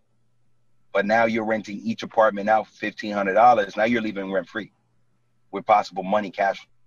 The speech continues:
flowing back to you. So it went from you paying everything yourself for a single family property to other people helping you pay off your bills. The more and more, like, it, it, the more and more apartments that are in your multifamily property,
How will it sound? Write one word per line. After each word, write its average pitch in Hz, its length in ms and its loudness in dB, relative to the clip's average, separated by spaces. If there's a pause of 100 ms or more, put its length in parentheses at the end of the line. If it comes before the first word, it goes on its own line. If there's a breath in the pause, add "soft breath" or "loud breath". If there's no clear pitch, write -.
flowing 92 220 -6
back 98 220 -2
to - 80 -20
you. - 60 -20 (680)
So 95 560 0 (260)
it 110 100 -6
went 104 200 -2
from 98 180 -4
you 107 200 -4 (340)
paying 110 320 -6
everything 107 380 -6
yourself 117 440 -4
for 101 160 -6
a 95 40 -4
single 98 240 -10
family 95 280 -6
property 95 540 0 (380)
to 104 420 -4 (160)
other 113 240 4
people 107 380 -6
helping 95 360 -4
you 92 100 -10
pay 92 160 -4
off 90 160 -6
your 92 80 -10
bills. 98 400 -2 (400)
The 107 80 0
more 131 280 4
and 120 80 2
more, 127 420 0 (340)
like, 98 200 -6
it, 95 220 -18
it, 95 220 -20 (100)
the 98 100 -16
more 120 240 0
and 127 80 -2
more 120 380 -4 (180)
apartments 117 640 -4
that 104 100 -8
are 98 220 -4
in 117 180 -6
your 107 140 -6
multifamily 95 640 -8
property, 104 520 2